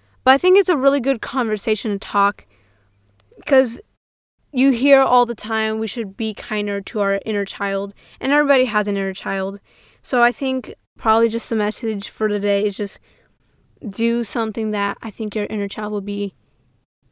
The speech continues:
happy about. If they missed something in their childhood, or if you needed something else in your childhood, maybe give yourself that, that maybe another person couldn't. But, you know, it's just a food for thought, and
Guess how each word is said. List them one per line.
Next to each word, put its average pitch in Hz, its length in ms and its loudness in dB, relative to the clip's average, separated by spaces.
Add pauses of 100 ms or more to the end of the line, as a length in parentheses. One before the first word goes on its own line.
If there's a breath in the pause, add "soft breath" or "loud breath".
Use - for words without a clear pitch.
(100)
happy 220 680 -6
about. - 340 -10 (720)
If 240 180 -2
they 233 160 6
missed 214 320 2
something 208 360 -2
in 202 80 0
their 190 100 -4
childhood, 202 600 -6
or 196 300 -2 (380 soft breath)
if 202 140 -2
you 214 120 2
needed 214 420 0
something 202 340 -4
else 196 260 -4
in 208 60 -4
your 196 100 -4
childhood, 202 420 -6
maybe 208 340 -4 (280)
give 220 320 0
yourself 208 580 -4
that, - 300 -10 (680)
that 214 200 0
maybe 208 300 -2
another 202 340 -4
person 202 420 -8
couldn't. 214 480 -6 (1120)
But, 247 120 2
you 262 100 0
know, 254 140 2
it's 220 100 -2
just 240 160 -4
a 247 60 -4
food 220 220 -4
for - 140 -10
thought, 196 380 -2
and 202 400 -6